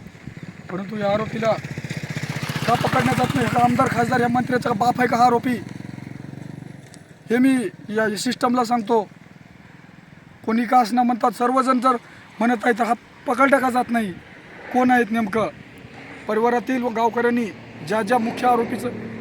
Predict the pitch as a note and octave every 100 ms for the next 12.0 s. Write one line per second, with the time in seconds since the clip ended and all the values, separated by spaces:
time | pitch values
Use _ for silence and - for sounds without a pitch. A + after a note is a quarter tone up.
0 | - F#3+ G#3+ A3 G#3+ A3 A3 G#3+ - G#3+
1 | G#3+ - - G#3+ A3 B3+ B3+ A3+ - -
2 | - - - - - - - A3+ G3+ B3
3 | B3 A#3+ F3+ - - - - - G3+ A3
4 | A3+ G#3 A#3 A#3+ G#3 - - - - -
5 | - - - G#3+ A#3+ A#3 B3 A3 A#3+ G#3+
6 | A3+ A#3+ A3+ - - - - A3+ G#3 A#3+
7 | A3+ A3 A3 G3+ G#3+ D3 - - - -
8 | - - - - - - - G#3 G#3+ -
9 | A3 - G3+ B3 A#3 A3+ A3 A3+ A3 -
10 | A#3+ - G3+ F3+ F3 E3+ F#3 A#3+ B3+ B3+
11 | A#3+ G3+ A#3+ B3 - - - D#3+ G#3